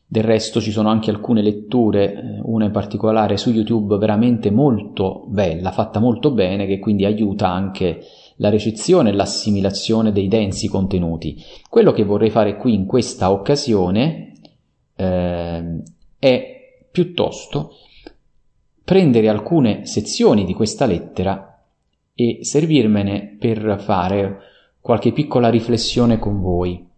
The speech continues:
Ripeto, già la semplice ascolto, la semplice lettura attenta di questo documento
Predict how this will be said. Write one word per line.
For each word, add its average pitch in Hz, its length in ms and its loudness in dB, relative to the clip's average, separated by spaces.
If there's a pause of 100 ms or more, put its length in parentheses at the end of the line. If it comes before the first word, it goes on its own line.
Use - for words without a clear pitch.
(720)
Ripeto, 113 420 0
già 123 280 2
la 123 180 0
semplice 123 520 -2
ascolto, 104 520 0
la 95 80 0
semplice 113 400 -2
lettura 98 760 -2
attenta 104 680 0
di 104 80 -2
questo 113 300 -4
documento 101 800 -2